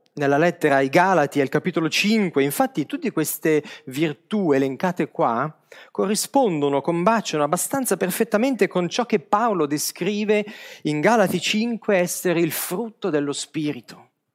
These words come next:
Dice: Il frutto dello Spirito invece è amore, gioia, pace, pazienza, benevolenza, bontà, fedeltà,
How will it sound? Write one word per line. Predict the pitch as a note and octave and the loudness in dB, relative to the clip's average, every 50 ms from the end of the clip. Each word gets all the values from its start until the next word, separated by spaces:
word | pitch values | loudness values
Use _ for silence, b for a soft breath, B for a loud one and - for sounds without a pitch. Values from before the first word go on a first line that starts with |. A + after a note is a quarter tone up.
| _ _ _ _ _ _ _ _ _ _ _ _ _ _ _ _ _ _ _ _ _ b b b b b b b | _ _ _ _ _ _ _ _ _ _ _ _ _ _ _ _ _ _ _ _ _ b b b b b b b
Dice: | _ D#3 - - | _ -8 -6 -4
Il | D3 B2+ | -6 -4
frutto | - - A#3+ B3 - G#3+ | -2 -2 -2 0 2 4
dello | F3+ E3+ E3+ F3 | 4 4 4 2
Spirito | - - - - B3 C4 A#3 F#3+ - F3+ | 0 -2 -2 0 2 2 2 2 0 0
invece | D#3 D3+ D3+ F#3 G#3+ G#3+ - - D#3+ C3+ C3+ | -2 2 2 2 2 2 0 0 2 2 2
è | |
amore, | C3 A#2 B2 C3+ D3+ F#3 G3+ F3+ C#3 B2 A#2+ C3 | 2 0 -2 -4 -4 -4 -4 -4 -4 -4 -6 -4
gioia, | B2+ D3+ F#3 F#3+ A3 G#3+ F3 C#3 A2+ - | -4 -4 -4 -2 -2 -2 0 0 -2 -2
pace, | - _ - F#3 G3+ A3+ A#3+ A3 - - - C#3 G2+ A2+ B B B B B B B - | -2 _ 0 0 0 0 -2 -2 -2 -4 -6 -6 -8 -8 B B B B B B B 0
pazienza, | F#3 F3+ - - - - A#3+ C4 C4+ C4 B3 G3 - - E3 B2+ A#2+ B B B B E3 | 0 0 2 -2 0 0 0 0 0 -2 -2 -4 -2 -2 -2 -2 -2 B B B B -12
benevolenza, | B B2+ E3 F3 F#3 G3 E3+ F3+ F#3 G3 A3+ B3 B3 A#3 A3+ F#3+ - - C#3+ G#2 G2+ G#2 B2+ C#3 | B 0 2 4 4 4 4 4 4 4 4 2 2 0 -2 -2 -4 -4 -4 -4 -6 -6 -10 -14
bontà, | _ C#3 B2+ D3 C#3 C#3 C#3 C#3 - D3+ D#3 D#3+ F3 F#3 F3 - _ _ _ _ | _ 0 0 0 2 0 -2 -2 -2 0 0 0 0 -2 -4 -6 _ _ _ _
fedeltà, | - - - D3+ C3 C#3 C3 B2+ - _ - E3 E3 E3+ E3+ F3 F3 - _ _ | -12 -2 -2 0 2 2 0 0 -2 _ 0 2 2 0 -2 -4 -10 -14 _ _